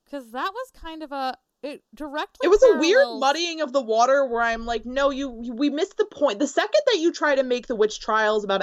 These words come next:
Speaker 2: actual witchcraft, you've, you've completely,
Speaker 1: I'm
Speaker 2: you've,
Speaker 1: a witch.
Speaker 2: you've lost. Like, you've
Speaker 1: I'm
Speaker 2: just
Speaker 1: a
Speaker 2: ruined
Speaker 1: witch.
Speaker 2: any sort of attempt at making a point of this that you could have done, guys.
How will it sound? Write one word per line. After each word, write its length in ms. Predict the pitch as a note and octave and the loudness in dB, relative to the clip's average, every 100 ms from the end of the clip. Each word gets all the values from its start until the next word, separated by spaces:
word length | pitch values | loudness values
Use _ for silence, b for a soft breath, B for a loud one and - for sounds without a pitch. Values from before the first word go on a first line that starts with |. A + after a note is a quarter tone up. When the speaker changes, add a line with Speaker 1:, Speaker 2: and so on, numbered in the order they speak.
| F#3 | -4
Speaker 2:
actual 400 | G3 - G#3+ E3 | -6 -2 -2 0
witchcraft, 680 | D#3+ - A3 G3+ G#3 - - _ _ _ _ _ _ _ _ | -4 -6 -4 -2 -2 -6 -20 _ _ _ _ _ _ _ _
you've, 340 | F#3+ F#3 G#3+ F#3 - - - - | -18 -12 -12 -14 -20 -20 -20 -10
you've 300 | G#3 G#3 - | -8 -8 -10
completely, 880 | - A#3 G#3+ - A#3+ G3+ G3 F#3 - _ - - - | -8 -2 -2 2 2 6 4 4 -4 _ -20 -20 -10
Speaker 1:
I'm 180 | A4 A#4+ | -6 -4
Speaker 2:
you've, 180 | E4 | -4
Speaker 1:
a 40 | E4 | -2
witch. 680 | F4 F4 D4+ - - - _ _ | -4 -4 -6 -8 -16 -20 _ _
Speaker 2:
you've 240 | F3+ A3+ G3+ | -2 0 4
lost. 500 | G#3 G3+ - - - | 6 6 4 -2 2
Like, 180 | F#3 F3 | 2 2
you've 160 | G3+ G3 | -2 2
Speaker 1:
I'm 60 | |
Speaker 2:
just 100 | G#3 G3 | 2 2
Speaker 1:
a 80 | |
Speaker 2:
ruined 460 | F#3 G3+ G#3 G3 G3 | 4 6 6 4 2
Speaker 1:
witch. 80 | G3 | -2
Speaker 2:
any 240 | G3 G3 G3 | -2 -4 -6
sort 280 | - F#3+ F3+ | -2 0 2
of 140 | E3 | 0
attempt 460 | F#3 - F#3 F3+ G3 | -2 -4 -4 -4 -4
at 140 | F3 | -4
making 340 | E3+ E3+ E3+ E3+ | -2 -4 -4 -6
a 40 | |
point 420 | - F3 D#3+ D#3 | -6 -4 -4 -4
of 160 | D#3 C#3+ | -6 0
this 460 | C#3+ C#3 - - - _ _ _ _ _ _ _ | 2 2 -2 -16 -18 _ _ _ _ _ _ _
that 180 | E3+ D3 | 0 0
you 100 | D#3+ | -2
could 180 | D3 D3+ | -2 -2
have 120 | D3 | 0
done, 360 | E3 D3 D3 C#3 _ _ _ | 0 0 -2 -12 _ _ _
guys. 500 | C#3+ B2+ B2+ B2+ - | -4 -2 -2 -4 -10